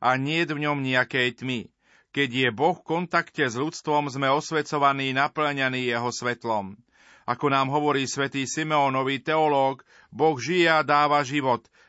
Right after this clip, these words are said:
premieňa na svetlo tých, ktorých osvecuje. Najvyššou skúsenosťou s Bohom, ktorú môžeme dosiahnuť, je podľa názoru mnohých cirkevných otcov uvedomenie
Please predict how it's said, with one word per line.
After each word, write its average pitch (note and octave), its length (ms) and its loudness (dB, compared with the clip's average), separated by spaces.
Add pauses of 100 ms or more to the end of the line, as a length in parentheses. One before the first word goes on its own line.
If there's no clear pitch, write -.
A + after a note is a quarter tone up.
premieňa D#3+ 560 0
na C3+ 160 0
svetlo C3+ 480 -2
tých, C#3+ 400 -2
ktorých C3 360 -2
osvecuje. C3+ 760 -2 (360)
Najvyššou C3+ 520 0
skúsenosťou C#3+ 880 -4
s G#2+ 80 -10
Bohom, D3+ 480 0 (280)
ktorú D3+ 200 0
môžeme B2+ 480 0
dosiahnuť, C#3 560 -2
je C3 160 -2
podľa C3 400 0
názoru B2+ 480 0
mnohých C3 400 -4
cirkevných B2 600 -4
otcov C3+ 600 -2 (320)
uvedomenie C#3+ 640 0